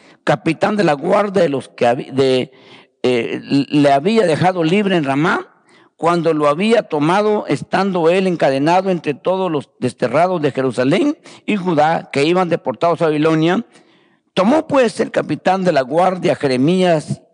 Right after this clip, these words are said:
y le dijo, "El Señor tu Dios decretó esta calamidad contra este lugar.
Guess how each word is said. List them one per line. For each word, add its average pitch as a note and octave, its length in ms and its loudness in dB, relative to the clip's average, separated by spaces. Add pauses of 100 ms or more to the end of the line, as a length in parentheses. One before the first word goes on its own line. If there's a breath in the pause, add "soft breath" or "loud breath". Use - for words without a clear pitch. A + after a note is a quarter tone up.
(120)
y D#3 160 0
le C#3 140 2
dijo, F#3 720 -2 (300 soft breath)
"El C#3 160 0
Señor G3+ 480 0
tu A3+ 180 -4
Dios F#3+ 340 0
decretó E3+ 640 -2
esta D#3+ 240 0
calamidad C#3 580 0
contra D#3 460 -2
este D3+ 320 -4
lugar. D3+ 680 -4